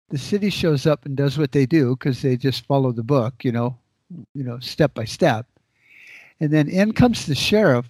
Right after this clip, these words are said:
totally out of the blue, and says, "You can't do that. He's, this is private property. You know, if you come back on his property, I'm gonna arrest you for harassment."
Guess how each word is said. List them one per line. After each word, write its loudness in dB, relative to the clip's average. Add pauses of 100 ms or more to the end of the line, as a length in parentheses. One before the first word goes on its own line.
totally 0 (320)
out 2
of 2
the -2
blue, -2 (920)
and 2
says, 2
"You 0
can't 4
do 0
that. -2 (500)
He's, -2 (160)
this -4
is -10
private 0
property. -6 (400)
You -6
know, -6
if -6
you 0
come -4
back 2
on 2
his 2
property, 0
I'm 2
gonna 0
arrest 0
you -2
for -8
harassment." -2